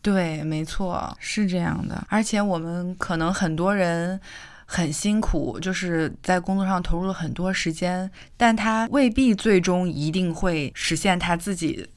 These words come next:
比如说最开始所想的，或者是达到了，呃，很，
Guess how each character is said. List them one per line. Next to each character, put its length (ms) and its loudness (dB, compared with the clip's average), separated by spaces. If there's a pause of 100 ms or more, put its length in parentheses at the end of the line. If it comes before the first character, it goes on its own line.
(640)
比 100 -2
如 100 0
说 200 -2
最 160 0
开 220 0
始 140 -4
所 240 -4
想 240 -2
的， 80 -10
或 200 -4
者 160 -6
是 440 -6 (280)
达 180 -2
到 180 0
了， 320 -4 (360)
呃， 180 -2
很， 240 -4